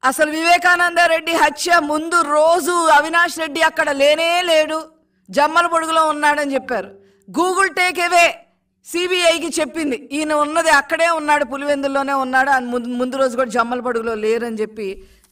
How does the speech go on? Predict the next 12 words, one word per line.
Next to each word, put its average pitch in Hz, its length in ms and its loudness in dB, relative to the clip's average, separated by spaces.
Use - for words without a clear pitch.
చెప్పడం 247 260 -4
జరిగింది. 175 400 -6
ఇదంతా 359 360 2
ఒక 359 220 0
ఎత్తు 349 200 -4
అయితే 320 240 -2
ఇంకా 311 260 0
పచ్చాబద్ధం 285 640 -4
ఏంటంటే, 220 680 -6
వీళ్ళందరూ 294 480 0
ఇది 330 220 -4
జరుగుతున్నప్పుడే 285 1080 -2